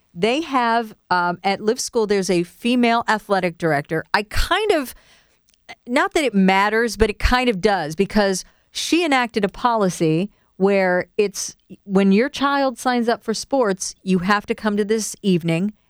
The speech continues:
and go over all the rules and get information. You have to sign your name, let them know you were there. Um, and then you sign a contract that basically says this, not basically, it says this, "You will wait twenty-four hours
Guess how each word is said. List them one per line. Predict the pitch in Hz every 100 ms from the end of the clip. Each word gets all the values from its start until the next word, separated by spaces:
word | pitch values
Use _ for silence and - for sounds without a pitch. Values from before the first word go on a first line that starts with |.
| -
and | 180 180
go | 185 185
over | 180 180
all | 175 170
the | 160
rules | 196 220 202 190 185
and | 175 160
get | 185
information. | 170 165 175 165 170 160 175 180 - -
You | 190
have | 185
to | 190
sign | - 185 190
your | 208
name, | 190 175 180 190 185 -
let | 180 175 -
them | 175
know | 175
you | 180 185
were | 190
there. | 170 165 156 160 - _ _ -
Um, | 190 190
and | 220 214
then | 233
you | 233
sign | 208 - 254 330
a | 320
contract | - 262 294 - 165 - - - _ _ _ _ -
that | 180 196 170
basically | 190 240 - 277 262 262
says | - 226 202
this, | 214 165
not | 233 220
basically, | 190 220 175 - 156
it | - 208
says | 208 185 170
this, | 180 - - - - -
"You | 190 285
will | 311 320 302
wait | 294 226 -
twenty-four | - 226 269 254 240 240
hours | 214 208 165 165 -